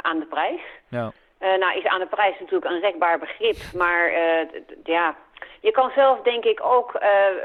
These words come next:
Speaker 1: bedenken als je, ehm, even flauw geschetst, eh, eh, t-, eh, tien kilo, eh, brokken of tien kilo vlees kan kopen voor een euro, ehm, dat de kwaliteit gewoon niet goed is. En wat ik net al noemde, toen mijn hond,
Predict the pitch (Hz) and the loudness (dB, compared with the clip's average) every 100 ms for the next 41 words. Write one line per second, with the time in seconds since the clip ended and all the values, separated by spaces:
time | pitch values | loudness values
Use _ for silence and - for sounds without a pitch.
0 | 175 - 180 185 208 208 190 185 196 196 | -8 -8 -4 0 0 0 0 2 2 0
1 | - 196 185 185 - _ _ _ - 185 | 0 2 2 2 -4 _ _ _ -2 0
2 | 185 - 220 - - 202 190 - - - | 2 2 0 -2 -2 0 0 -2 -8 -2
3 | 202 - - - 185 185 180 170 175 165 | -2 -4 -6 0 4 4 4 2 0 0
4 | - - 165 - 233 208 220 196 175 160 | -4 -6 -6 -2 -4 -2 2 4 6 4
5 | 160 - - _ 175 175 165 160 165 196 | 2 -8 -20 _ -2 2 2 0 0 0
6 | 214 185 202 - 208 - 202 175 165 214 | 2 0 -2 -6 -8 -2 2 2 2 0
7 | 196 196 180 175 175 170 170 170 165 170 | 0 0 -2 0 0 0 -2 -2 -2 0
8 | 226 202 160 151 147 - _ _ _ - | 2 2 4 2 0 -4 _ _ _ -4
9 | 175 175 156 185 175 175 170 175 165 160 | -2 0 2 0 0 -6 -2 -2 -2 0
10 | 196 185 160 - - - 160 165 151 - | 2 0 -4 -14 -12 -2 0 0 -4 -6
11 | 285 151 - - - _ - - 226 214 | -6 -6 -10 -14 -20 _ -20 -6 -2 0
12 | 214 190 208 196 185 220 240 180 220 208 | 0 -2 -2 0 0 0 -2 -2 -2 0
13 | 202 202 185 196 190 185 | 0 0 -2 0 0 0